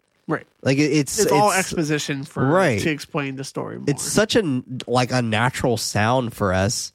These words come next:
Speaker 1: Right. It's just
Speaker 2: If we
Speaker 1: background noise. It's
Speaker 2: Right.
Speaker 1: white noise.
Speaker 2: Yeah.
Speaker 1: Yeah.
Speaker 2: exactly. Like, you, you know, you hear chirping crickets and it's just like, you never really pay attention to it. It's just there. It's just in the
Speaker 1: Yeah.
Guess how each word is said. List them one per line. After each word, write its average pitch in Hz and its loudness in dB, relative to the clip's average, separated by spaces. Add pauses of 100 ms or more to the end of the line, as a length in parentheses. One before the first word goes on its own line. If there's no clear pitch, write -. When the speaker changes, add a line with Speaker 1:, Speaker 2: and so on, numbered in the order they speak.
(140)
Speaker 1:
Right. 156 -4
It's 160 -6
just 214 4
Speaker 2:
If 214 -2
we 247 6
Speaker 1:
background 277 -2
noise. 127 -8
It's 185 -8
Speaker 2:
Right. 139 4
Speaker 1:
white 185 -2
noise. 123 -10
Speaker 2:
Yeah. 220 4
Speaker 1:
Yeah. 156 4
Speaker 2:
exactly. 131 2
Like, 117 0
you, 135 2
you 131 0
know, 127 4
you 131 2
hear 160 4
chirping 143 0
crickets 143 -2
and 123 0
it's 120 -4
just 123 -4
like, 127 0
you 135 2
never 131 2
really 123 2
pay 117 0
attention 127 -2
to - -6
it. - -10
It's - -8
just 123 -4
there. 90 -2
It's - -16
just - -6
in - -4
the 92 -2
Speaker 1:
Yeah. - -14